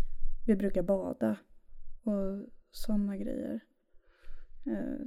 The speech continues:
så då, då tänker jag att den här bilden skulle kunna passa bra i ett sommar, eh, sommartema.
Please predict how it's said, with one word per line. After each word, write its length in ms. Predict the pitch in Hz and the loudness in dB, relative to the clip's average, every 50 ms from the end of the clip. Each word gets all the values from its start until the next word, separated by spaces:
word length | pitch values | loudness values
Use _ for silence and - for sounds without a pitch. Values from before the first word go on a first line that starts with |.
| 254 | -12
så 200 | - - - - | -14 -12 -8 -6
då, 400 | 214 - 214 208 208 202 202 - - | -2 -2 0 2 2 2 0 0 -4
då 160 | 214 208 208 | -4 -6 -6
tänker 560 | 202 - - 208 196 196 196 - 196 185 185 185 | -6 -2 -2 -2 -2 -2 -4 -4 -4 -4 -4 -2
jag 200 | 185 185 185 190 | -4 -4 -6 -6
att 340 | 196 - _ _ _ - - _ _ _ _ _ - - - - _ - - - - - - - - - - - - | -10 -14 _ _ _ -20 -20 _ _ _ _ _ -8 -8 -8 -8 _ -6 -4 -2 -2 -2 -2 -2 -4 -4 -6 -8 -8
den 220 | - - 220 202 196 | -2 0 2 2 4
här 240 | 196 214 233 233 | 4 4 4 4
bilden 520 | 220 214 208 196 196 190 196 190 190 185 196 | 4 2 0 -2 0 -2 -2 -4 -4 -6 -10
skulle 340 | - - - - 196 190 190 | -14 -18 -8 -6 -4 -4 -4
kunna 280 | - - 196 185 185 | -4 -6 -8 -8 -8
passa 440 | - - 208 185 - - - 196 185 | -10 -10 -10 -10 -10 -8 -6 -6 -6
bra 460 | 190 196 185 180 180 180 - 180 190 - _ _ _ _ _ _ _ _ _ | -4 -4 -6 -4 -4 -4 -6 -8 -8 -12 _ _ _ _ _ _ _ _ _
i 220 | - 208 196 190 185 | -6 -4 -2 0 -2
ett 200 | 175 175 - - | -2 -4 -8 -12
sommar, 800 | - - - 220 196 190 185 180 180 175 180 175 180 185 196 - _ _ _ _ _ _ _ _ _ _ _ _ _ _ _ _ _ _ _ _ _ _ _ | -12 -2 0 0 0 0 -4 -8 -10 -10 -10 -10 -10 -12 -12 -14 _ _ _ _ _ _ _ _ _ _ _ _ _ _ _ _ _ _ _ _ _ _ _
eh, 400 | - 277 254 - - - - 226 | -8 -6 -6 -4 -6 -6 -8 -10
sommartema. 840 | 220 - - 240 214 196 190 190 - - 233 226 214 202 - - - | -10 -2 2 2 2 2 0 -4 -2 2 2 2 2 0 -2 -4 -6